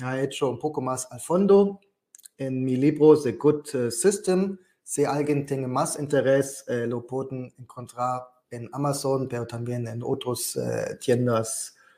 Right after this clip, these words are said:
online, como libro en inglés, eh, desafortunadamente,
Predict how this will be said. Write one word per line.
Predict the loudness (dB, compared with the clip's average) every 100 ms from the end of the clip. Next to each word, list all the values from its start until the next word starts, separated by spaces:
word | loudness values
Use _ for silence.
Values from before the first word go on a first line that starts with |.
| -20 -20 -6 2
online, | 6 10 10 10 6 -2 -12 _
como | -6 -4
libro | 0 0 4 6 6 2 -12 -14
en | -12
inglés, | -6 -2 0 0 -2
eh, | -2 -4 -6
desafortunadamente, | -6 -6 -4 -4 -2 0 0 -2